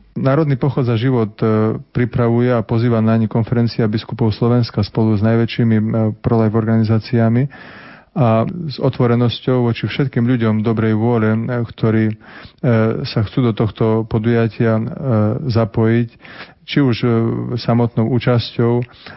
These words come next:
alebo v tomto čase príprav a, a mobilizácie.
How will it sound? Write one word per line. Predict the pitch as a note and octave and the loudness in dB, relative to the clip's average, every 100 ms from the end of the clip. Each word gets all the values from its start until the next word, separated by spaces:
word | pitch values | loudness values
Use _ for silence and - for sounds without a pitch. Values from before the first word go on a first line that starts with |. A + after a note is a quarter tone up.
| - | -8
alebo | - B2 A#2 A2 A2 A2 A#2 A#2 A2+ A2 G#2+ | -2 0 0 0 0 0 0 0 -2 -2 0
v | A2 G#2+ A2+ - | 0 0 -2 -2
tomto | A#2 A#2 A#2 | 0 0 -2
čase | - A2 - A2 G#2+ A#2 C3+ - | 0 0 0 0 0 -2 -6 -2
príprav | A#2+ A#2 A2+ G#2+ | 0 0 0 0
a, | A2 | 0
a | - G#2+ G#2+ A2 B2 G#2+ G#2+ C#3+ - - D3 | 0 0 0 0 0 2 0 -4 -10 -16 -4
mobilizácie. | A2+ G#2 A2+ A2 G#2+ G#2+ - A2+ G#2+ | 0 2 2 2 2 0 0 0 0